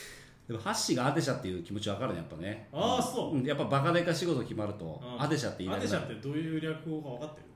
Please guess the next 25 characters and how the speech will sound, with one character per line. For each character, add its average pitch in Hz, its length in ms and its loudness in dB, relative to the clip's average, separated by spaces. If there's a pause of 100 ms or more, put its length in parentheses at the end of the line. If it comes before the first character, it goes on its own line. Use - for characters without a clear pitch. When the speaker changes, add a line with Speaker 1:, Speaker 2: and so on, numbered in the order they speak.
Speaker 2:
る？ 135 80 0
Speaker 1:
う - 20 2
ん？ - 100 -2 (1400)
あ、 139 280 -4 (960)
で、 135 220 -4 (500)
あ 156 100 2
っ - 180 -2
て。 - 60 -6 (760)
Speaker 2:
ほ - 60 -12
ら。 - 80 0
Speaker 1:
え、 - 240 -6
あ 170 100 8
り 262 80 10
が 294 100 12
と 196 140 8
う、 - 20 6
出 156 120 10
会 143 80 10
い - 20 8
に 123 60 6
感 110 160 4
謝。 82 100 -2
Speaker 2:
そ 127 100 -2
う。 156 40 4
Speaker 1:
そ 139 340 4